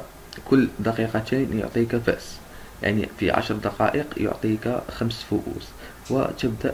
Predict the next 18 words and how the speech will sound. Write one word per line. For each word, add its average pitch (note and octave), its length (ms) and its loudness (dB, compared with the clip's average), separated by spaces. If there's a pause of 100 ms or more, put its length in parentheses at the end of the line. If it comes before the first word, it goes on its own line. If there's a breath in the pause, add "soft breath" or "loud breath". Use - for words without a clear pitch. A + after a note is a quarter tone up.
(140)
بالتنقيب A#2 640 0
عن G#2+ 120 0
الساتوشي. G2+ 640 -2
يمكن B2 500 0 (560 loud breath)
أن، G#2+ 140 2 (420)
آه، F#2 220 0
تأخذ - 460 -2
الذهب، G#2 540 0 (200)
تنقيب G#2 560 -2
عن G2 220 0
الذهب. G#2+ 180 0 (100)
الذهب G#2+ 440 0
يساوي G2 400 -2
حوالي G2+ 500 -4
ألف G2 180 -2
ساتوشي، G2 680 -2 (440 loud breath)
أم، B2 180 2 (120)
آه، G#2 340 0